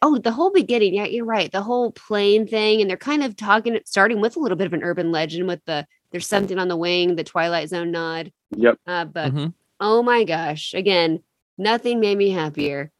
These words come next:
Speaker 1: than Rebecca Gayheart's appearance at the end.
Speaker 3: There you go.
Speaker 1: At
Speaker 2: Mm.
Speaker 1: the, whatever it is, psych ward. I was like, "Yes."
Speaker 2: Yeah.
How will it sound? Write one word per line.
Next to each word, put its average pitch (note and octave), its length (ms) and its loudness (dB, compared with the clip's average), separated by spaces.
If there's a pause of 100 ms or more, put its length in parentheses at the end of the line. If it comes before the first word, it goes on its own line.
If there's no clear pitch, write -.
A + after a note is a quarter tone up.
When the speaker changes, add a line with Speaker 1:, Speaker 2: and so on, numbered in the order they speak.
(1040)
Speaker 1:
than G3+ 160 2
Rebecca F#3+ 420 2
Gayheart's E3+ 640 0
appearance C#3+ 420 -4
at D#3 100 -12
the C3 140 -10
end. - 260 -18 (120)
Speaker 3:
There C3 220 2
you C#3+ 60 4
go. A#3 260 4 (480)
Speaker 1:
At F#3 160 0
Speaker 2:
Mm. A#3+ 40 -10
Speaker 1:
the, F3 200 2
whatever F3+ 260 2
it D3+ 80 -2
is, D3+ 220 -6
psych E3+ 400 -2
ward. C#3+ 260 -4
I F#3+ 80 0
was G#3 80 0
like, G3 180 -2
"Yes." E4+ 440 0
Speaker 2:
Yeah. A2+ 300 4